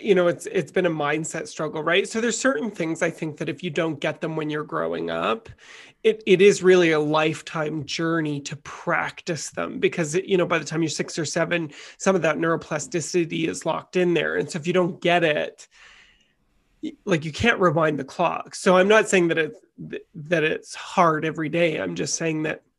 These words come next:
that for some people it's a practice every day. And I think my biggest struggle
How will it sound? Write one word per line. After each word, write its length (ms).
that 220
for 160
some 300
people 340
it's 160
a 60
practice 500
every 200
day. 180
And 100
I 60
think 200
my 120
biggest 320
struggle 420